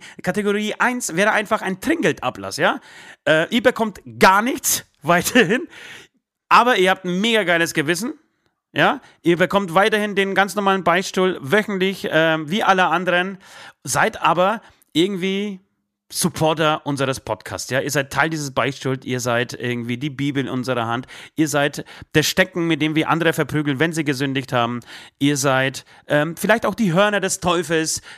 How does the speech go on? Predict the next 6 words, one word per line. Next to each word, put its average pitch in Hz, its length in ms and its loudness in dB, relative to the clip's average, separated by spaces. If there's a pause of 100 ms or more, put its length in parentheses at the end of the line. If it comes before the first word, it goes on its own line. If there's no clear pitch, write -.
(180)
ähm, 127 460 0
die 180 120 0
die 170 140 2
anderen, 127 500 -2 (600)
ähm, 123 560 -2 (260)
zu, 262 380 0